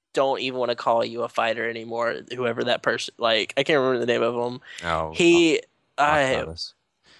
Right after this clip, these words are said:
Speaker 1: <sighs> I was like, "You do not represent the gaming community,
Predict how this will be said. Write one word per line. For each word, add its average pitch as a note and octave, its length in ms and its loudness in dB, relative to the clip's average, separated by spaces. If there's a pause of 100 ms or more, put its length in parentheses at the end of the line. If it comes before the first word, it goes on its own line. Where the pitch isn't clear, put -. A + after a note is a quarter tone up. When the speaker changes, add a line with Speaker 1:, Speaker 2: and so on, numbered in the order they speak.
(840)
Speaker 1:
<sighs> - 20 -
I - 1500 -4
was C#3+ 120 -10
like, C#3 220 -14
"You D#3+ 100 -6
do C#3+ 120 -8
not B2+ 280 0
represent B2 640 -10
the B2+ 60 -8
gaming A#2+ 320 -10
community, A#2+ 580 -12